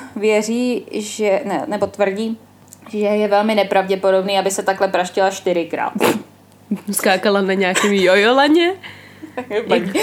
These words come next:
Speaker 1: bungee jumping.
Speaker 2: Přesně, to, mm, no, dobře.
Speaker 1: Tak, eh, druhá pitva je provedená na žádost ně-, na žádost rodiny, a kdy patolog zkoumá zranění, co má Rebecca na krku,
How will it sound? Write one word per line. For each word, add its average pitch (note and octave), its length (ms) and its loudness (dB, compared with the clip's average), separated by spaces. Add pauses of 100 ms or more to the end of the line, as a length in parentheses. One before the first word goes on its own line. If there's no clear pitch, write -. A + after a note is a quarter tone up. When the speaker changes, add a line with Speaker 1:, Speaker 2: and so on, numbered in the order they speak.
(120)
Speaker 1:
bungee F#3+ 340 2 (140)
jumping. A3+ 260 0
Speaker 2:
Přesně, A#3+ 800 2
to, A3+ 60 0 (160)
mm, G#3 280 0 (160)
no, F#3+ 160 -6 (100)
dobře. F#3+ 400 -6 (720)
Speaker 1:
Tak, - 180 -2 (140)
eh, G#3 300 2
druhá A#3+ 300 4
pitva A#3+ 340 0
je B3 80 2
provedená A3+ 640 0
na G#3+ 300 2
žádost G#3+ 440 0
ně-, A3 160 -2 (160)
na F#3+ 320 0
žádost G#3 400 -2
rodiny, G#3 420 -2 (1080)
a F#3+ 120 0
kdy G3 220 0
patolog F#3+ 460 0
zkoumá F#3+ 580 2
zranění, F#3 540 0
co G3 100 -8
má F#3+ 160 0
Rebecca F#3+ 340 0
na - 100 -4
krku, A#3 400 -4